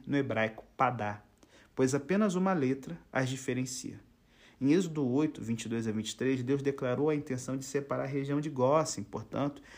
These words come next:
estabeleceu uma relação, é, é, é, uma redenção, na verdade, entre Israel e Egito. Existem duas conexões nas quais Êxodo fala sobre redenção e que nos podem ajudar a compreender a ideia. Vamos lá. Suponha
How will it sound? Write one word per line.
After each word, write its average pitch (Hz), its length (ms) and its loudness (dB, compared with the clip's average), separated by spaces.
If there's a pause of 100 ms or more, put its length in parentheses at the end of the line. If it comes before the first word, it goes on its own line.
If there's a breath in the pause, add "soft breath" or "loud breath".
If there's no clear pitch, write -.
(140 loud breath)
estabeleceu 143 640 0
uma 160 100 -2
relação, 139 760 -2 (400 loud breath)
é, - 100 0
é, 120 380 2
é, 127 280 4
uma 147 180 2
redenção, 151 640 4
na 107 120 -2
verdade, 98 720 -8
entre 131 320 2
Israel 127 540 2
e 110 40 0
Egito. - 420 -10 (640 loud breath)
Existem 160 360 2
duas 147 520 2
conexões 117 640 -4
nas 113 180 -2
quais 113 300 0
Êxodo 123 260 0
fala 113 260 -2
sobre 113 240 -4
redenção 120 640 -4
e 143 60 0
que 139 140 -8
nos 139 120 -4
podem 131 320 -2
ajudar 131 340 -4
a - 20 -6
compreender 120 500 -4
a 110 40 2
ideia. - 340 -8 (200)
Vamos 123 220 2
lá. - 180 -6 (1000)
Suponha 127 680 0